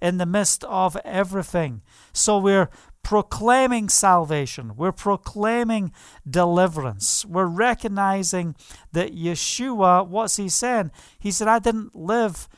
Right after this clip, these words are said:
to please myself." And we are not called to be those who are just trying to get through life and make sure that we are building up the resources that bring pleasure to us.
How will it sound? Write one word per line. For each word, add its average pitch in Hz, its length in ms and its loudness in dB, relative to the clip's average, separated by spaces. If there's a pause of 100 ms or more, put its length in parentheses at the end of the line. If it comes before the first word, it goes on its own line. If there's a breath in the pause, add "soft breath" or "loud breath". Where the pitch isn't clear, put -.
(220 soft breath)
to 175 140 -4
please 196 720 -4
myself." 180 760 0
And 170 160 -2
we 214 140 0
are 190 100 2
not 202 340 0
called 208 640 6 (400 loud breath)
to 196 120 -2
be 185 200 0
those 196 460 0
who 185 140 -4
are 180 100 2
just 208 460 -4 (240 loud breath)
trying 196 240 2
to 165 80 -4
get 214 280 -4
through 180 420 -2
life 190 560 2 (260 soft breath)
and 170 160 -2
make 214 200 -4
sure 190 340 -4
that 165 180 -8
we 190 200 -4
are 165 120 2
building 196 600 0
up 202 360 2 (460 soft breath)
the 170 120 -2
resources 170 1000 0
that 165 220 -8
bring 185 240 -2
pleasure 214 640 0
to 190 240 -4
us. 233 560 2